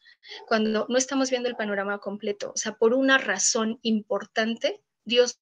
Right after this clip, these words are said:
no está permitiendo que esto suceda. Entonces, hay que agradecer hasta por lo que no sucede, ¿sale?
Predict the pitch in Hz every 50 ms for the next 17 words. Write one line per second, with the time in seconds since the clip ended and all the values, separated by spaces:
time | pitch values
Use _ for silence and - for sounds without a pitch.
0 | - - 247 240 240 247 - - - 226 220 - - 240 240 226 208 196 - -
1 | 220 220 220 220 214 214 - 202 202 202 - - 220 214 - 262 - - - -
2 | - - - - - - - _ _ _ _ _ - - - - - - - 220
3 | 220 208 220 220 214 226 226 - - 233 240 233 269 262 247 247 220 202 196 202
4 | - - 233 226 226 - - 220 - - 202 208 196 202 - 214 208 220 240 233
5 | - 269 - - - 269 277 247 208 214 - _ _ _ _ _ _ _ _ _
6 | _ - - - 214 208 214 240 302 302